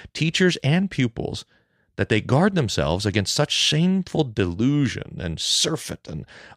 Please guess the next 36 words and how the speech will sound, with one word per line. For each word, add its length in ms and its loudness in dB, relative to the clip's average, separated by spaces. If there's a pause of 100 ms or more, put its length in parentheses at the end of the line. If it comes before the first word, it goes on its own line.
understand 580 2
that 180 0
this 160 -2
subject 540 0
is 120 -2
most 400 0
difficult 540 -6
and 140 -2 (260)
the 80 -2
greatest 580 0
art 200 -4
that 120 -12
can 120 -4
be 100 -2
found 280 -2
upon 420 -2
earth, 280 2
so 240 0
that 140 0 (320)
even 340 0
Paul 380 2
had 180 0
to 60 -4
confess 480 -2
and 100 -2
say, 360 0 (240)
Second 300 0
Corinthians 420 -2
nine 260 0
fifteen, 480 -4 (640)
that 140 2
it 120 2
was 240 2
a, 240 -2
is 160 -2
an 120 0